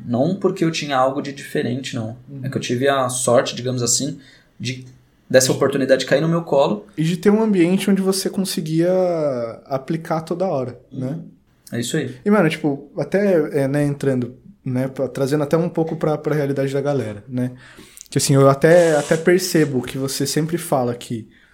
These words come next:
Speaker 2: a, a melhor coisa pra você fazer quando você tá estudando marketing digital é você estudar e aplicar logo em seguida,
Speaker 1: Uhum.
Speaker 2: né? Justamente pra você ter esse, esse, esse contato, né?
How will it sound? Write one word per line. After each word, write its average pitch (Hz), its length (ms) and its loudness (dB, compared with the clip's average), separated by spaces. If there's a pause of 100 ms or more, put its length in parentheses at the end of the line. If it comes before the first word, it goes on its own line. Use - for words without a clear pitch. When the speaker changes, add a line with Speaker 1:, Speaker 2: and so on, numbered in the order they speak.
(140)
Speaker 2:
a, 120 640 -8
a - 20 -6
melhor 135 320 2
coisa 170 240 4
pra 160 120 -4
você 151 140 -2
fazer 139 220 -6
quando 135 160 -4
você 139 100 -6
tá 127 160 -4
estudando 127 360 -6
marketing 127 340 -6
digital 151 500 -2
é 170 60 0
você 139 540 -2 (380)
estudar 175 680 2
e 185 120 -2
aplicar 175 420 -2
logo 156 200 -2
em 160 60 -4
seguida, 139 440 -8 (120)
Speaker 1:
Uhum. 131 200 -16
Speaker 2:
né? 120 160 -4
Justamente 139 300 -4
pra 156 100 -2
você 151 180 -4
ter 151 280 -2
esse, 147 400 -6
esse, 127 680 -10 (400)
esse 131 220 -4
contato, 147 600 -4
né? 127 180 -6